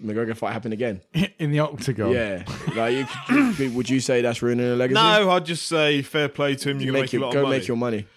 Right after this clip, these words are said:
Speaker 3: Yeah, and I think the same with Roy Jones. You know, he's done so much through his career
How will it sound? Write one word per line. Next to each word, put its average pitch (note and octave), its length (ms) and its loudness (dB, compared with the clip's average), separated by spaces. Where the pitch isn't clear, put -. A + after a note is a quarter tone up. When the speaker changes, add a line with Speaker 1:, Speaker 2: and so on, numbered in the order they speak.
Speaker 3:
Yeah, C4 240 2
and B3+ 80 0
I C4+ 60 2
think D#4 180 -6
the A3 80 0
same G#3+ 220 -2
with F#3+ 100 -6
Roy F#3+ 200 -2
Jones. F3+ 200 -8
You A3 140 -6
know, A#3 100 -2
he's G#3 160 -4
done A#3 220 -4
so B3+ 320 -4
much A#3 320 -2
through C#3 140 -6
his B2+ 140 -4
career A#2 600 -4